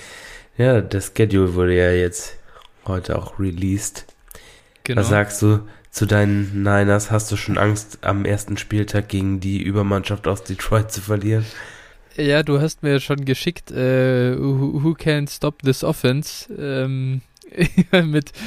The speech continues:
Speaker 2: Jared Goff und, und Quintus Cephas und, äh, Amon-Ra Saint Brown <laughs> und,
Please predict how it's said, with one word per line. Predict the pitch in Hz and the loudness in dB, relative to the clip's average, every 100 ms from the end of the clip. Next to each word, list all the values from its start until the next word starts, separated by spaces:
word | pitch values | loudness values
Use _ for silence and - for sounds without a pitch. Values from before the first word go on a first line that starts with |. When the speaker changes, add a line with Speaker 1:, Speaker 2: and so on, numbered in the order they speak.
| 220 - - | -14 -10 2
Speaker 2:
Jared | 131 139 - | 4 4 2
Goff | 135 147 - - | 2 2 0 -12
und, | - 147 143 143 139 135 - - _ | 0 4 4 2 -2 -6 -16 -20 _
und | 143 139 - | -4 -2 -2
Quintus | 143 147 151 - - | 0 0 -2 -6 -4
Cephas | 170 - 170 156 156 - - | -4 0 2 2 0 -4 -2
und, | 143 165 147 143 - | 2 2 0 -4 -6
äh, | 143 143 | -6 -2
Amon-Ra | 113 151 151 139 139 | -2 0 4 4 2
Saint | 139 135 - | -2 -4 0
Brown | 127 139 165 160 151 - | 2 2 0 0 0 0
<laughs> | |
und, | 175 | -4